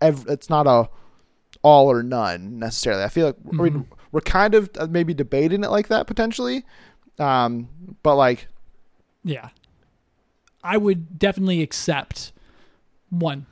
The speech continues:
Speaker 2: one person. Just one.
Speaker 1: Yeah, like, if, if, if it was, even if it was Cap, which I don't, I don't wanna see Cap die.
Speaker 2: No.
Speaker 1: But if Cap's the one to go and he picks up a reformed Mjolnir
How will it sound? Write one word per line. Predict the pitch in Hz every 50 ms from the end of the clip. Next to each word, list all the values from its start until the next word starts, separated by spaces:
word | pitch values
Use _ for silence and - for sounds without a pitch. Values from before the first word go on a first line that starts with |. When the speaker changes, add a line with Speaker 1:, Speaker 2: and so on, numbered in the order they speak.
| _ -
Speaker 2:
one | 170 165 156
person. | 139 131 - - - - _ - _ _ _ _ _ _ _
Just | - - 208 196 - -
one. | 151 127 139 165 165 - _ _ _ _ _ _ _ _ _ _
Speaker 1:
Yeah, | - 175 175 123
like, | 95 123 120 156
if, | 151 135 -
if, | - 175 165 - - -
if | 165 160 -
it | 160 143
was, | 151 151 147 139 - - - - _ _ _ _ _ - - - - - -
even | 190 220 214 233
if | 214 -
it | 185
was | 185 175 160 - - _ _ _ _ _
Cap, | - - 139 107 - - - - - _ _ _ _ -
which | - -
I | 185 185
don't, | 196 185 - -
I | 196
don't | 226
wanna | 226 233 233
see | - 156
Cap | - - 131 117
die. | - 110 110 127 160 160
Speaker 2:
No. | 190 190 185 147 117 131 - _ _ _ -
Speaker 1:
But | 175 165
if | 170 175 170 - - - -
Cap's | - - - 151 160 156 -
the | - -
one | 165 165 165 160 156 147
to | - - - 151
go | 143 143 139 147 160 180 196 - - - - - _ _ _ _ _ _ _ _ _ -
and | 151 147 139 135 135
he | 135 151 147 - - - - - - _ _ _ _ _ _ _ _ _ -
picks | - - 160 - - -
up | 170 160 -
a | 156
reformed | 151 147 143 - - - 170 160 156 160 156 147 147 151
Mjolnir | 156 160 160 165 170 170 180 185 190 190 196 190